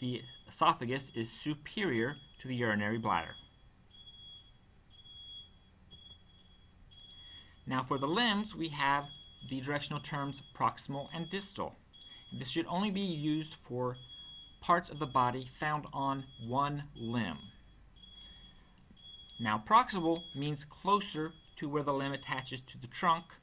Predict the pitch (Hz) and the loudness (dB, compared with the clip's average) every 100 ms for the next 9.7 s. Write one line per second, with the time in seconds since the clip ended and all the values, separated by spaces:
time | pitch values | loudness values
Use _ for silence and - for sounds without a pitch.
0 | - - - 127 135 127 160 - 165 151 | -20 -18 2 6 6 4 -2 0 0 0
1 | 143 143 135 - - - - 135 135 131 | 0 -4 -6 -10 -20 -14 -4 -2 0 0
2 | 110 98 80 - - - - - 98 95 | 2 2 0 -4 -16 -20 -18 -4 0 0
3 | 92 - 113 107 107 107 107 107 - 107 | -2 -6 -4 -2 -2 -2 -2 -4 -6 -8
4 | - 110 - 107 107 - 82 - - - | -8 -12 -8 -8 -6 -6 -6 -8 -20 -20
5 | - - - 120 113 131 131 143 127 127 | -20 -20 -10 -6 -2 0 0 -4 -6 -2
6 | - 196 156 170 185 185 - - - - | 0 0 0 2 0 -2 -10 -20 -20 -12
7 | 135 - 165 147 143 127 165 165 165 185 | -8 0 2 2 2 4 4 4 2 0
8 | - - - - - 120 120 113 - - | -4 -18 -20 -20 -10 -2 -2 -2 -6 -8
9 | 98 - 220 - - 143 202 | -6 0 0 0 0 0 -2